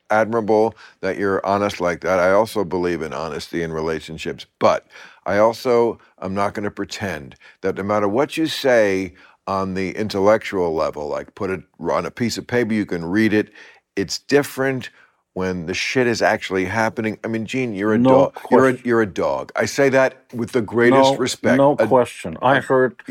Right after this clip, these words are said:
Speaker 1: you're
Speaker 2: I
Speaker 1: a
Speaker 2: heard Shannon like I've never just, without, I can't even use the right words,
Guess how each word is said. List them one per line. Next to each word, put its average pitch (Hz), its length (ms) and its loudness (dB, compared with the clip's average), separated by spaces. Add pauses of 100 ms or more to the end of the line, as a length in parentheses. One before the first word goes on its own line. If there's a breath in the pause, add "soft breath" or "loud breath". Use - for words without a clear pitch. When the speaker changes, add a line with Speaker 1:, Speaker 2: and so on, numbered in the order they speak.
(160)
Speaker 1:
you're 104 200 4
Speaker 2:
I - 20 8
Speaker 1:
a 127 40 6
Speaker 2:
heard 135 200 4
Shannon 113 560 0
like 104 340 0
I've 98 400 0 (380)
never 120 480 2
just, - 280 -2 (920 soft breath)
without, 117 680 2 (880)
I 107 120 0
can't 120 260 2
even 101 240 0
use 101 320 0
the 90 200 -4
right 95 320 2
words, 90 560 -2